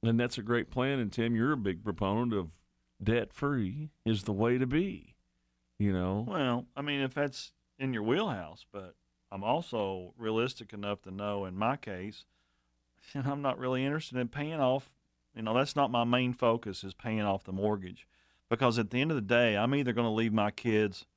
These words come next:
Speaker 2: a house free and clear or a healthy portfolio where, with the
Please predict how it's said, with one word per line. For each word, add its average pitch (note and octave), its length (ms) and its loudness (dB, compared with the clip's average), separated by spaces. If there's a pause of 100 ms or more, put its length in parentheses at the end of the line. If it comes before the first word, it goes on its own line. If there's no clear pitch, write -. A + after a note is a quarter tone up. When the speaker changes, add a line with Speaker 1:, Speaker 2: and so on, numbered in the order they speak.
(300)
Speaker 2:
a E2 120 -10
house A#2+ 280 2
free D#3 240 -2
and C#3+ 100 -4
clear D3 460 -2 (300)
or F#2 180 -6
a E2+ 60 -12
healthy A2 320 -2
portfolio G2+ 720 -2
where, F2+ 280 -10 (220)
with F#2+ 160 -8
the F2+ 80 -20